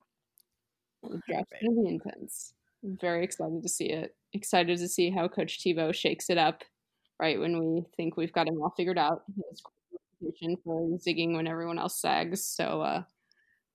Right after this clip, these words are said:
Speaker 1: we'll probably have something mind-blowing happen before we get to him with the number twelve pick, and then he'll do something crazy.
Speaker 2: Yeah, I'm expecting some kind of, like, big draft day trade this year. The way things are going, that just, like, seems like it's in the cards, so <laughs>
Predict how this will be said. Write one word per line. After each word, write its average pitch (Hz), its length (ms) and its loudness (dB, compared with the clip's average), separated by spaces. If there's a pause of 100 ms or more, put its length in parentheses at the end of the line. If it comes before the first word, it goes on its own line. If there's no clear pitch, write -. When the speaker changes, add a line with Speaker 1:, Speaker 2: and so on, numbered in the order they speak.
(220)
Speaker 1:
we'll 170 180 -2
probably 170 320 4
have 165 140 2
something 170 380 0
mind-blowing 165 560 2
happen 160 400 0
before 160 320 -2
we 165 100 2
get 175 200 0
to 208 100 0
him 190 180 4
with 190 140 -2
the 190 80 0
number 185 240 0
twelve 190 260 2
pick, 185 200 0
and 165 120 0
then 151 200 -2
he'll - 420 -4
do - 100 -6
something - 380 -8
crazy. - 460 -10 (640)
Speaker 2:
Yeah, - 220 -8 (360)
I'm 202 200 2
expecting 208 400 0
some - 160 -6
kind 180 180 -4
of, 156 60 -2
like, 165 240 -2 (100)
big 160 380 -4 (200)
draft 156 340 -6
day 156 120 0
trade 143 380 -6
this 165 180 -8
year. 147 160 -4
The 151 80 -2
way 160 140 0
things 170 260 -6
are 165 60 0
going, 160 400 -2
that 156 180 -10
just, - 220 -12
like, - 200 -8
seems - 380 -10
like - 160 -8
it's 175 160 -8
in - 100 -14
the - 80 -16
cards, - 400 -10
so - 440 -8
<laughs> 254 260 -6